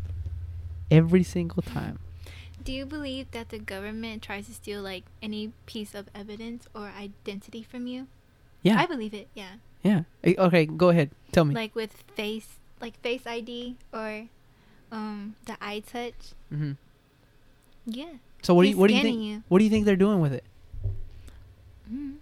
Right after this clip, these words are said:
Speaker 2: making a clone.
Speaker 1: Make it, do you think they're making clones?
Speaker 2: Possibly.
Speaker 1: Possibly.
Speaker 2: Like, have you ever seen your, um, what's it called? I wanna say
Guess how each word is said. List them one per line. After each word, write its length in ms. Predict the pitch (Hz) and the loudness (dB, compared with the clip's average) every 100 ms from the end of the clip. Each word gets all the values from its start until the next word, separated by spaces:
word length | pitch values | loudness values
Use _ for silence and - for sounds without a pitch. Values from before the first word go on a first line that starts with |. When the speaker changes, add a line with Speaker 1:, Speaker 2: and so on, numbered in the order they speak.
| - | -8
Speaker 2:
making 340 | 226 214 220 | -6 -6 -8
a 60 | 214 | -8
clone. 560 | - 226 214 220 262 - - - | -10 -8 -6 -6 -10 -12 -16 -6
Speaker 1:
Make 200 | 135 147 | -2 -2
it, 60 | - - | -4 -4
do 60 | |
you 60 | 147 | 0
think 140 | 180 | 2
they're 100 | 175 | 4
making 200 | 170 165 | 4 2
clones? 360 | 143 156 190 196 - - - - - | 2 0 0 -4 -14 -20 -20 -20 -12
Speaker 2:
Possibly. 680 | 240 269 381 370 277 269 - - - | -8 -8 -6 -6 -6 -8 -10 -20 -12
Speaker 1:
Possibly. 480 | 147 139 143 156 160 - - - | -8 -6 -6 -8 -10 -14 -20 -8
Speaker 2:
Like, 200 | 254 254 | -6 -4
have 160 | 262 262 | -4 -4
you 100 | 240 | -4
ever 240 | 269 277 | -4 -6
seen 260 | - 269 254 | -6 -6 -4
your, 160 | 240 | -6
um, 400 | 208 226 214 214 - - - - - - - - - - - | -6 -8 -8 -10 -14 -20 -20 -20 -20 -20 -20 -20 -20 -20 -16
what's 180 | 294 285 | -14 -10
it 100 | 330 | -8
called? 280 | 330 330 320 | -6 -6 -6
I 60 | 262 | -10
wanna 280 | 294 339 320 | -10 -12 -14
say 400 | 294 285 262 | -12 -10 -10